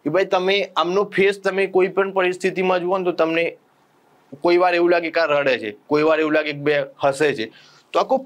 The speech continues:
ફેસ એ રીતે બનાવેલો છે. તો મોનાલિસા કૃતિ હાલ કયા મ્યુઝિયમમાં મૂકવામાં આવેલી છે આ painting,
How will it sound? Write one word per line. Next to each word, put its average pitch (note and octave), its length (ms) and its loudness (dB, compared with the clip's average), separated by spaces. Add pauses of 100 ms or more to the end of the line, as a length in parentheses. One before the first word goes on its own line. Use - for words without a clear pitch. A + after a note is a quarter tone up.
(100)
ફેસ B3+ 260 2
એ A3 80 4
રીતે E3+ 240 -2
બનાવેલો A2+ 460 -2
છે. F#2+ 120 -16 (340)
તો F#3 80 0
મોનાલિસા G3 840 0
કૃતિ F3 300 0 (100)
હાલ C3+ 300 2
કયા F3 320 2
મ્યુઝિયમમાં F3+ 580 0
મૂકવામાં D3+ 480 0
આવેલી C#3+ 340 0
છે C3+ 80 0
આ B2+ 80 2 (140)
painting, D3+ 460 0